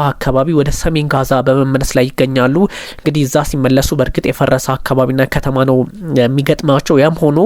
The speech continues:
የጥይት ድምጽ የማይሰማበትን አጋጣሚ ፈጥረው የሚኖሩ ከሆነም ደግሞ በጣም ትልቅ ትልቅ የሚባል የፖለቲካ አውድ እንደተፈጠረ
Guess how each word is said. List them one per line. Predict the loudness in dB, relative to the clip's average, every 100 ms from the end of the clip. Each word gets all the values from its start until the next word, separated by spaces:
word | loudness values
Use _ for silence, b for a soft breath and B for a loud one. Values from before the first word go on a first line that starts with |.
| 0 B B B B
የጥይት | 0 2 0 0
ድምጽ | -2 0 4 4 4
የማይሰማበትን | 2 2 0 0 0 0 -2 -4 -2
አጋጣሚ | 0 0 -2 -2 -2 0
ፈጥረው | -2 0 0
የሚኖሩ | 0 0 2 0 2
ከሆነም | 0 2 2
ደግሞ | 2 2 0
በጣም | 0 -2 0
ትልቅ | 2 4 2 0 -2
ትልቅ | 2 2 2 -2
የሚባል | -2 -2 2 2 2 -2 B B B
የፖለቲካ | -2 0 2 0 -2 -6 -6 -2
አውድ | 0 2
እንደተፈጠረ | 0 0 -2 -2 -4 0